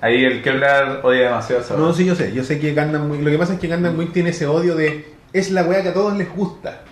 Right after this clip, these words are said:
Speaker 2: eh, saca ese pequeño hipster hater que todos llevamos dentro,
Speaker 1: Claro.
Speaker 2: en varios fanáticos de Gundam, ¿cachai? Así que lo entiendo totalmente, no, no sé si lo comparto necesariamente, pero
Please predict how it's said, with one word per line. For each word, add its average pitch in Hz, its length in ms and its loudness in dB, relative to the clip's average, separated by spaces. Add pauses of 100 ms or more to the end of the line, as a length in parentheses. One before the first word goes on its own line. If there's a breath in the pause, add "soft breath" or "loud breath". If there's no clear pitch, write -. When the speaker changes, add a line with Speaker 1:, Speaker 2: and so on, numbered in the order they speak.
(100)
Speaker 2:
eh, 147 140 -6
saca 180 240 2
ese 180 200 0
pequeño 175 480 0
hipster 180 520 0
hater 185 420 0
que 202 80 -4
todos 196 260 0
llevamos 220 300 0
dentro, 240 380 -4
Speaker 1:
Claro. - 220 0
Speaker 2:
en - 60 2
varios 226 460 0 (160)
fanáticos 214 560 -2
de 220 220 -2
Gundam, 127 340 0
¿cachai? 156 300 -8 (360 loud breath)
Así 147 120 -2
que 185 60 2
lo 180 80 2
entiendo 170 440 0
totalmente, 175 420 -2 (320)
no, 139 220 -6
no 165 160 -2
sé 175 120 -4
si 226 80 -4
lo 220 120 2
comparto 180 400 0
necesariamente, 156 500 -2
pero 120 400 4